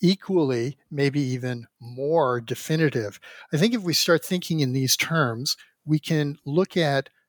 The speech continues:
pluralism as something that is in, in, in not, it doesn't create a very peaceful society, but it is,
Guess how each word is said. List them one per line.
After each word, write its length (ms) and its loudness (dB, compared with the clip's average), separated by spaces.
pluralism 720 0
as 140 0
something 400 -2
that 160 2
is 260 4
in, 300 0
in, 280 0
in 500 -4
not, 240 2
it 100 -4
doesn't 360 2
create 280 0
a 40 -4
very 200 2
peaceful 380 -2
society, 560 0
but 180 -2
it 120 2
is, 260 2